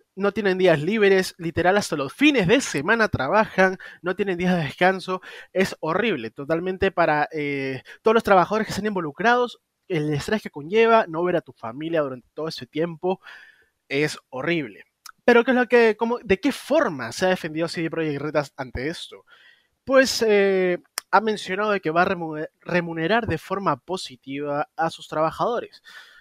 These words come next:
De todas formas, o sea, si bien es cierto, todo dinero en esta época de pandemia es bien recibido, todo, todo,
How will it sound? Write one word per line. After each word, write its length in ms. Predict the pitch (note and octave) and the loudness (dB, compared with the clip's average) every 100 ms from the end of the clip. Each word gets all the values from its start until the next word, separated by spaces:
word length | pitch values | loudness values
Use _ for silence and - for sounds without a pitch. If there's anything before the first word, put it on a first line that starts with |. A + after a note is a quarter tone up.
| _ | _
De 120 | D3 | -6
todas 240 | F3 B3 - | 2 2 6
formas, 440 | B3 B3 B3+ A#3 | 4 6 4 4
o 40 | D#3+ | 2
sea, 420 | F#3+ F#3 D3+ A#2+ _ _ _ _ _ _ _ - - | 4 6 6 4 _ _ _ _ _ _ _ -20 -6
si 140 | F3 | 2
bien 160 | G3+ G#3+ | 4 4
es 80 | |
cierto, 480 | - F#3+ F#3+ F#3 - _ _ _ | 0 -2 0 -2 -4 _ _ _
todo 240 | G3 F#3+ | 2 4
dinero 400 | E3+ F#3 G3 G3 | 4 0 0 -2
en 140 | D#3 E3+ | -6 -6
esta 180 | - | 0
época 240 | F3 E3+ D#3+ | 0 0 -2
de 80 | D3 | -2
pandemia 320 | C#3+ E3 D#3+ | -4 -6 -6
es 60 | |
bien 140 | C#3+ D#3 | -8 -8
recibido, 640 | D3+ - C3 F#3 G3+ G3 - - _ _ | -10 -10 -8 -4 -2 -4 -8 -20 _ _
todo, 380 | G3 G3 F#3+ F3 | 2 4 4 2
todo, 680 | F#3+ F#3 F3+ E3+ D#3+ D3 | 2 2 2 0 -2 -6